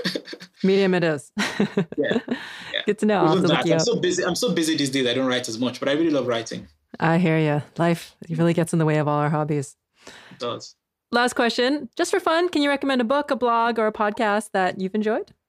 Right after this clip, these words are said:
Speaker 1: Oh, geez, where do I start? Okay, I'll give you one 'cause I have lots. But, but I think the one book that, um, really impacted, um, the way I think, and I think the mark of a good book for me is I buy it, like, several times. Every time I move or lose it or give it out, 'cause I always give it out.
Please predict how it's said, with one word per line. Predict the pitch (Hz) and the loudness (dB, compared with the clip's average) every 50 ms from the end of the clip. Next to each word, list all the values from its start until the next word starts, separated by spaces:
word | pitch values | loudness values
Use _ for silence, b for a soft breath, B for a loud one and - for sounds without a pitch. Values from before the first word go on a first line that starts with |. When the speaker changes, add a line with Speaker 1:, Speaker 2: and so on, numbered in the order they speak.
| _ _ _ _ _ _ _ _ _ | _ _ _ _ _ _ _ _ _
Speaker 1:
Oh, | - 151 165 160 151 147 | -2 0 2 2 2 2
geez, | 139 135 156 147 143 | 0 0 0 0 0
where | 165 180 | 2 2
do | 160 | 2
I | 151 151 | 0 -2
start? | 147 - 175 139 123 156 | -2 -2 -2 -2 -2 -2
Okay, | 156 170 143 | -2 -2 0
I'll | 139 170 | 0 0
give | 165 220 202 | 0 0 2
you | 208 180 | 2 2
one | 170 170 160 147 139 | 2 2 2 2 0
'cause | - 160 143 | -2 -2 0
I | 147 | 2
have | 170 180 151 | 2 2 2
lots. | 139 151 196 202 208 - - - | 2 0 0 -2 -4 -6 -8 -8
But, | - 147 139 165 165 160 - | -8 -6 -4 -2 -2 -2 -2
but | 139 160 - | -2 0 0
I | - | 0
think | - - 247 226 | 0 0 0 0
the | 180 165 160 180 | 2 2 2 2
one | 220 233 233 202 165 | 0 0 0 -2 -2
book | 151 170 - 285 269 | -2 -2 -2 0 0
that, | 147 131 123 123 - - - | 0 0 -2 -4 -6 -6 -4
um, | 139 131 123 123 127 123 | -2 -2 0 -2 -2 -2
really | 139 160 156 160 | -2 0 0 0
impacted, | 135 127 - - 135 127 - - - 147 135 127 123 123 - - - | -2 -2 -4 -4 -4 -4 -4 -6 -4 -2 -2 -2 -4 -6 -10 -14 -12
um, | - 127 120 117 113 110 110 107 107 110 110 - - - - _ _ _ - | -10 -10 -10 -8 -10 -12 -12 -14 -14 -14 -14 -16 -16 -18 -20 _ _ _ -6
the | 139 | -2
way | 135 147 139 | 0 0 0
I | 120 113 | 0 -2
think, | - - - 135 127 147 190 202 - - - - _ _ - | -4 -6 -6 -4 -4 -4 -4 -6 -10 -12 -16 -16 _ _ -10
and | 123 120 123 120 123 - | -8 -8 -8 -8 -10 -10
I | 127 143 | -6 -4
think | - 202 | -2 0
the | 165 156 | 0 2
mark | 170 190 190 160 | 0 0 0 0
of | 147 135 | -2 -2
a | |
good | 127 123 135 139 147 131 - - - | -4 -4 -2 -4 -4 -4 -6 -12 -10
book | 123 135 127 - | -6 -6 -6 -4
for | - 123 123 | -4 -2 -2
me | 151 165 151 135 | 0 0 0 -2
is | 123 127 | -2 -2
I | 117 120 | -2 -2
buy | 117 143 139 139 | -2 -2 -2 0
it, | 135 131 127 - | -2 -2 -4 -4
like, | 113 107 101 - | -6 -6 -6 -6
several | - - 123 117 120 120 | -6 -6 -4 -2 -2 -2
times. | 117 127 131 156 180 180 180 - - - | -2 -2 -2 -2 -2 -2 -2 -4 -8 -6
Every | - 139 143 147 | -6 -4 -4 -2
time | 147 139 127 | -2 -2 0
I | 120 | 0
move | 120 131 139 143 131 123 | 2 2 0 0 0 0
or | 117 | -2
lose | 117 123 135 143 143 135 | -2 0 0 0 0 0
it | 131 123 127 | -2 -2 -2
or | 113 | -2
give | 117 139 131 | -2 -2 -2
it | 135 123 | 0 0
out, | 135 175 190 - | 0 0 -2 -2
'cause | - 135 | -2 -2
I | 135 | 0
always | 139 143 143 | 0 0 -2
give | 127 135 127 | -2 -2 -2
it | 127 123 | -2 0
out. | 131 165 185 185 - | -2 -2 -2 -4 -8